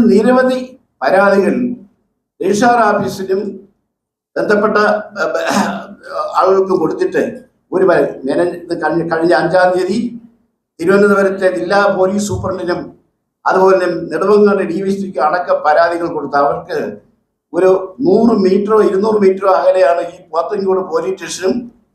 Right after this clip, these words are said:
ഈ സത്യദാസ് താമസിക്കുന്ന സ്ഥലവുമായിട്ടുള്ള ബന്ധം. അവിടെ ഈ പോലീസ് ഉദ്യ-, ചില പോലീസ്, എല്ലാവരെയും പറയുന്നില്ല, ചില പോലീസ് ഉദ്യോഗസ്ഥന്മാരും എ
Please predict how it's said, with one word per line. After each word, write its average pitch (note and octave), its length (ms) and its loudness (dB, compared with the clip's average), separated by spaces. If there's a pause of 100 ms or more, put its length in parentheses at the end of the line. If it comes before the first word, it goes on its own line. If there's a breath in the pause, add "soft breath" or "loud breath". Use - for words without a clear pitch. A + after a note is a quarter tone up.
(640)
ഈ G#3 40 4 (120)
സത്യദാസ് A3 520 0 (100)
താമസിക്കുന്ന F#3 540 0 (560)
സ്ഥലവുമായിട്ടുള്ള F#3 720 2
ബന്ധം. C#3+ 260 -2 (920)
അവിടെ F3+ 200 2 (100)
ഈ - 20 -2 (100)
പോലീസ് F3+ 380 -2
ഉദ്യ-, E3 240 -10
ചില E3+ 100 -2 (120)
പോലീസ്, E3+ 420 -8
എല്ലാവരെയും G3+ 360 2
പറയുന്നില്ല, C#3 380 0 (180)
ചില F3+ 120 -6 (100)
പോലീസ് G3 320 -4
ഉദ്യോഗസ്ഥന്മാരും D#3 680 -2 (840)
എ A#3+ 40 4